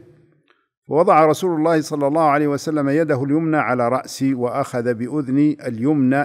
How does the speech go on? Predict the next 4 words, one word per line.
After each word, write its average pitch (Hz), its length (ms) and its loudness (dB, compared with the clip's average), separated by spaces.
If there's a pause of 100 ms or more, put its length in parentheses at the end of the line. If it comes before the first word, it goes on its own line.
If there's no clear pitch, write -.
يفتلها 120 840 -2
بيده، 123 420 -2 (1000)
فصلى 135 640 0 (520)
ركعتين، 123 840 -2